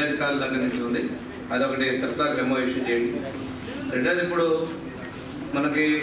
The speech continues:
ఎలక్ట్రిసిటీ బిల్స్ గురించి చెప్పింది నేను ఆ శాఖ అధికారులతోటి ఆ మంత్రి దృష్టి గారు తీసుకెళ్తాను. ఈ ఆర్ఫన్స్, సెంట్రల్ స్కూల్ స్టూడెంట్స్ విషయంలో నాకు తెలిసినంతవరకు సమస్యలు లేవు. అయినప్పటికీ కూడాను సంబంధిత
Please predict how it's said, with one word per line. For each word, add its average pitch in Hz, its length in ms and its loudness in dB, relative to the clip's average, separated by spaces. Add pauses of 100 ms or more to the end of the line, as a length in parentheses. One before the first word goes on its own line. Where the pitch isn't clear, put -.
(120)
ఎలక్ట్రిసిటీ 160 600 0
బిల్స్ 143 280 0
గురించి 135 280 2
చెప్పింది 135 340 0
నేను 139 180 2 (880)
ఆ 120 120 0
శాఖ 147 220 0 (160)
అధికారులతోటి 139 580 0 (120)
ఆ 131 120 0
మంత్రి 131 240 0
దృష్టి 135 240 0
గారు 131 380 2
తీసుకెళ్తాను. 120 540 0 (960)
ఈ - 40 0 (160)
ఆర్ఫన్స్, 170 560 0 (520)
సెంట్రల్ 143 340 0
స్కూల్ 160 200 0
స్టూడెంట్స్ 143 460 2
విషయంలో 147 360 0 (1300)
నాకు 139 240 2
తెలిసినంతవరకు 160 640 2 (160)
సమస్యలు 151 460 2
లేవు. - 200 0 (800)
అయినప్పటికీ 175 560 2
కూడాను 156 260 0 (160)
సంబంధిత 147 460 0